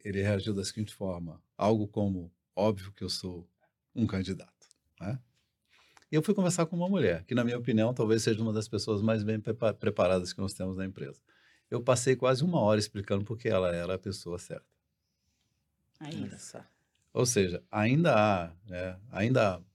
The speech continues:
Speaker 1: problemas muito pequenos ainda, que eu diria, na questão da, da equidade, da quantidade, porque eu costumo dizer que a gente tem que investir na quantidade de pessoas, em todos os, todos os níveis da organização,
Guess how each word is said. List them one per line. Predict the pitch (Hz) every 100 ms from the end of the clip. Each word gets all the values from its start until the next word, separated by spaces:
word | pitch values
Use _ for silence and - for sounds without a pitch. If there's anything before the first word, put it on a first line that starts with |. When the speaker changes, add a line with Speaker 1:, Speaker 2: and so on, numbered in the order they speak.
| _ _ _
Speaker 1:
problemas | 107 104 107 101
muito | 110 123
pequenos | 127 - 117 127 98 -
ainda, | 85 87 82
que | 90
eu |
diria, | 87 85 82
na | 87
questão | - 90 - 92
da, | 87 80 78 -
da | 82
equidade, | 85 78 92 95 92
da | 85
quantidade, | - 117 113 101 92 95 98 98
porque | -
eu | 104
costumo | - 113
dizer | 110 95 110
que | 117
a | 101
gente | 110 110
tem | 110
que | 107
investir | 101 95 - 95
na | 92
quantidade | 90 - 123 120 92 101 120 113
de |
pessoas, | 104 87 - 95 95 104 -
em | 101
todos | 90 143 156 127
os, | 107 98 95 - _ -
todos | 123 107
os | 101
níveis | 95 95 87
da |
organização, | 85 90 87 87 - 98